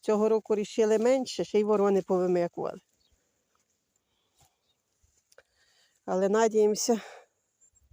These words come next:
для себе буде і для дітей. Тут внизу, я казала, вам була цибуля, часник і там, де бугр. А тут у нас бурячок такий столовий,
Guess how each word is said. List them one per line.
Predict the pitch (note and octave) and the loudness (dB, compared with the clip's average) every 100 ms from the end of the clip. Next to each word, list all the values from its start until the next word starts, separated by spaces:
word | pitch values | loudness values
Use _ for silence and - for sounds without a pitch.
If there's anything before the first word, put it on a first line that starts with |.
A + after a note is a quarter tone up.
| _ _ _ _ _ _ _ | _ _ _ _ _ _ _
для | F#3+ | -2
себе | F#3+ - A3 A3 F#3+ | 0 0 0 -2 -4
буде | F#3 G3 F#3 D#3+ D#3+ _ _ | -6 -2 -2 -2 -8 _ _
і | F3+ | -8
для | E3+ | -6
дітей. | E3 E3 G3+ G#3 A3 _ _ _ _ _ _ - - _ _ _ _ - - _ _ _ | -4 -6 -2 -2 -4 _ _ _ _ _ _ -20 -20 _ _ _ _ -20 -20 _ _ _
Тут | - G#3+ | -6 -4
внизу, | - G3 G3+ | -2 -2 2
я | G3+ G3 | 0 0
казала, | F#3+ F#3 F#3+ F#3 | -2 2 2 2
вам | F#3 F#3+ | 0 -4
була | G3 F3 | -2 -2
цибуля, | E3 F3+ D#3 F#3 A#3 | -2 -6 -4 -4 -4
часник | A#3 G3 - F3+ G3 B3 - _ _ _ _ _ _ | -6 -10 -10 -2 -2 -2 -8 _ _ _ _ _ _
і | G#3+ | -10
там, | G3 G#3 G#3 | -4 -2 0
де | G3 G3+ - _ _ - | -2 -4 -10 _ _ -14
бугр. | F3 F#3+ G3+ A3+ G#3 - - - _ - _ _ _ _ - _ - | -4 -2 -2 -6 -8 -16 -20 -20 _ -20 _ _ _ _ -20 _ -8
А | G3 | -6
тут | A3 G#3+ G#3 | -4 -6 -2
у | |
нас | G3 - - - | -2 -4 -12 -14
бурячок | E3+ E3 E3 - A3+ B3 - | -6 -4 -4 -4 -4 -4 -4
такий | C4 - C4+ A#3+ - - _ _ | -6 -4 -6 -6 -16 -20 _ _
столовий, | - - - A#3+ B3 B3+ B3 | -20 -8 -4 0 0 0 -4